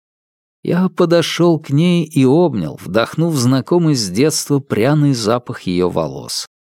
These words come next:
«Теперь я буду жить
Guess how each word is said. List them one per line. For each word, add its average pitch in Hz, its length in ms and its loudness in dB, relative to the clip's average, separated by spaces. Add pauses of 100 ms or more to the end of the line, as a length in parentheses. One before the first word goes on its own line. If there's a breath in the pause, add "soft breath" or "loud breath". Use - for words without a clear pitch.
(1120)
«Теперь 123 540 -2
я 123 520 2 (360)
буду 135 520 0
жить 120 600 -2